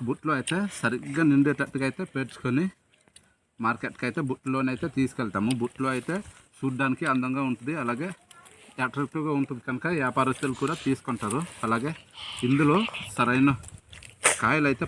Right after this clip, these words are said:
పడతాయి. ఇందులో అనుకో ఒకదానికొకటి అయితే తగులుకొని అయితే డ్యామేజ్ ఎక్కువగా అవుతాయి.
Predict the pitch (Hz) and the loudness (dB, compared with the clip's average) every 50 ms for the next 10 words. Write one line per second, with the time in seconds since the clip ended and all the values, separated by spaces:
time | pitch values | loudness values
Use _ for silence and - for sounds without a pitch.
0 | - 143 143 127 135 135 117 110 131 170 185 156 139 139 147 160 160 151 143 135 | 2 2 2 4 4 2 2 4 4 4 4 4 4 4 4 4 4 4 4 4
1 | - 160 175 - 135 - 143 131 135 139 135 - 131 123 - - 131 123 - 170 | 2 -2 -2 -2 -2 -2 2 2 4 4 4 2 -2 -4 -2 -6 -6 -6 -4 -6
2 | 190 208 - - - - _ - - 127 127 135 147 127 - 147 139 135 127 127 | -8 -8 -8 -16 -20 -20 _ -10 -6 -4 -2 -2 -2 -2 0 2 2 2 0 0
3 | - 180 220 214 - - - _ _ _ _ _ _ _ - 120 123 127 135 143 | -4 -6 -8 -8 -12 -16 -20 _ _ _ _ _ _ _ -6 -2 0 2 2 2
4 | 139 123 120 - - - 143 127 131 127 113 - 101 101 120 | 0 0 -2 -4 -2 -2 -2 -2 -2 -4 -4 -4 -4 -4 -2